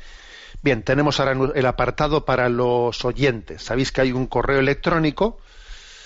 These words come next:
que es sextocontinente arroba radiomaria punto es, al que podéis hacer llegar vuestras, ¿eh?, vuestras consultas.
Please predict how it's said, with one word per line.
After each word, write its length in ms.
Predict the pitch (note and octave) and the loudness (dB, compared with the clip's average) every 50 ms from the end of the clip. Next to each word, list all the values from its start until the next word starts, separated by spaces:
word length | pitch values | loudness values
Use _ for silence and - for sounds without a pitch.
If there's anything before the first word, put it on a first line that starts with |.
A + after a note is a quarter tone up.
| - - - - - - - | -20 -20 -20 -20 -20 -16 -6
que 240 | - - C3 C3 C3+ | 0 2 4 4 4
es 360 | C3 - - - - - - - - - - - | 2 0 -2 -6 -8 -10 -12 -14 -18 -20 -16 -12
sextocontinente 1600 | - - - - C3 B2 - - - - C#3+ B2 - C#3 B2+ A#2+ A2+ - A#2 B2 B2+ C3+ C3+ B2+ A#2 - - A#2 G2+ F2+ - - - - - - - - _ _ _ _ _ | -10 -4 0 0 0 0 0 -6 -4 0 0 0 2 2 0 0 0 -2 -2 0 2 2 2 2 0 -2 -4 -4 -4 -6 -8 -14 -20 -20 -20 -20 -20 -20 _ _ _ _ _
arroba 480 | A#2 A#2+ A#2 A#2 C3 C#3 C3 A#2+ A#2 | 0 2 2 4 4 4 4 4 2
radiomaria 720 | A2+ - B2+ B2+ A#2+ B2 A#2 A#2 B2 B2 C3 B2+ B2 A#2+ - | 2 2 0 0 0 0 0 0 0 2 4 4 2 2 2
punto 360 | - C3 C3+ B2 - C3 C3+ | 0 0 0 2 2 2 4
es, 200 | D#3 E3+ - - | 4 2 2 0
al 100 | C3 B2 | 0 0
que 120 | - B2 | 0 -2
podéis 320 | - A#2+ A2+ B2+ B2+ - B2+ | -2 0 2 2 2 2 0
hacer 280 | A2+ - - B2+ B2 | 0 0 2 0 2
llegar 440 | G#2 A#2+ A#2 A2 B2 C3 C3+ - - - - - - - - - _ - | 2 2 2 2 2 0 0 -2 -4 -8 -16 -20 -20 -20 -20 -20 _ -14
vuestras, 920 | A2+ A2 B2 B2+ A2+ - - - A2+ A2+ A2+ A2+ A2 - - - - - | -2 2 2 2 2 0 -2 0 0 2 2 0 -2 -4 -6 -6 -6 -4
¿eh?, 240 | C3+ C3+ D#3+ E3+ - | -2 -2 -4 -4 -6
vuestras 840 | - C3 A#2+ B2 - - - A#2+ A2 A2 A#2 A#2 - - - - - - | -6 -4 -4 -4 -2 -2 -2 0 0 0 0 0 -2 -4 -4 -4 -6 -4
consultas. 840 | - B2 A2+ G2 - - A2 F2 E2+ - - F5 G#5+ - - - | -4 -4 -4 -2 -4 -4 -4 -4 0 2 2 2 2 0 -2 -6